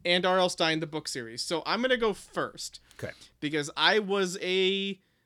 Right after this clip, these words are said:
Speaker 1: I was five years old when this book came out. I was,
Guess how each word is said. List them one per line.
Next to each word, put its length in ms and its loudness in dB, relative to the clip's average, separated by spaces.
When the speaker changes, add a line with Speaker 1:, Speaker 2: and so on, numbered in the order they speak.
Speaker 1:
I 100 0
was 200 -2
five 380 4
years 200 -4
old 180 -2
when 100 -4
this 120 -8
book 220 -14
came 240 -12
out. 240 -14
I 840 0
was, 280 -10